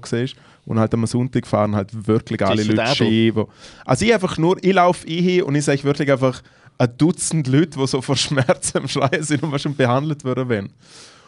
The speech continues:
Speaker 1: Und einfach so, äh, am Blüten und so. Und dann hat mich halt ziemlich sicher, äh, laut Erzählungen von meinem Vater, weil das ist im, ich glaub, dreiundneunzig,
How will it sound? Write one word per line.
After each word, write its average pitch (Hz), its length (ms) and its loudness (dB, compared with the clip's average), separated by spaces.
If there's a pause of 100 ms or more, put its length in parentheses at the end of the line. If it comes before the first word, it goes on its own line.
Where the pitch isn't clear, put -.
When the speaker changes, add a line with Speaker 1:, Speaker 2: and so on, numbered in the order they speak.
(300)
Speaker 1:
Und 120 160 2
einfach 117 160 2
so, 117 440 0
äh, 208 880 2
am 135 220 -2
Blüten 165 400 0
und 156 160 -2
so. 160 160 2
Und - 280 -6
dann 123 140 0
hat 123 100 0
mich 123 120 2
halt 117 300 0 (400)
ziemlich 180 360 0
sicher, 147 500 2
äh, 117 200 0
laut 117 200 -2
Erzählungen 123 440 0
von - 140 -10
meinem 107 120 -2
Vater, 113 360 -2
weil 107 220 -2 (120)
das 107 180 -8
ist - 720 -4 (100)
im, 120 480 -2 (920)
ich - 80 -20
glaub, - 100 -18 (340)
dreiundneunzig, 120 960 -4